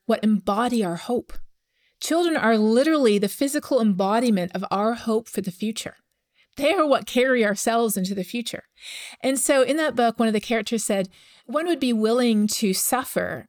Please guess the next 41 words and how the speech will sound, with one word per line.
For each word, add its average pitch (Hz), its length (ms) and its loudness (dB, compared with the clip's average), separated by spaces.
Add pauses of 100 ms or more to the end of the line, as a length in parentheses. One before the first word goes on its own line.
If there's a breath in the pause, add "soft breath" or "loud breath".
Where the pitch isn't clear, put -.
and 214 300 -2
even 294 340 -4
to 262 140 -4
die 202 520 -4 (640)
for 233 200 -2
the 214 120 2
hope 233 380 0
of 208 160 2
a 202 60 2
better 214 400 2
and 202 140 2
more 185 160 2
just - 800 -4
and, 185 300 -4
and, 185 300 -8
and, 180 360 -4
and 180 220 -6
better 190 240 -2
future, - 480 -8 (560 loud breath)
but 247 400 0 (120)
not 269 400 2
for 240 180 0
a 202 60 2
future 185 540 0
where 196 220 0
all 302 180 2
too 226 200 0
soon 240 380 0
the 196 80 0
very 262 260 2
words 226 440 0
justice 202 540 -4
and 185 140 0
suffering 185 480 -2
would 190 140 -2
just 254 160 -6
be 254 80 -2
blowing 254 400 2
in 240 100 0
the 233 80 2
wind." 302 460 -4